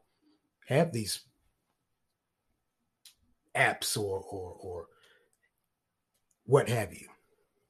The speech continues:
Maybe the money, there wasn't enough money. Or maybe the money, hey, was spent,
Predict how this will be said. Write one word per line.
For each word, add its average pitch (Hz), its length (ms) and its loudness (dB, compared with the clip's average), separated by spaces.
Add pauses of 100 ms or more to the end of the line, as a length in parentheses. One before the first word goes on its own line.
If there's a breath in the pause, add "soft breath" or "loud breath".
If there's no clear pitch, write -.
(220)
Maybe 117 300 2
the 143 120 8
money, 147 680 10 (100)
there 135 140 8
wasn't 151 320 10
enough 151 260 8
money. 151 340 6 (1800)
Or - 120 0
maybe 139 240 8
the 175 100 4
money, 180 300 8 (160)
hey, 196 200 4
was 208 140 -4
spent, 185 320 4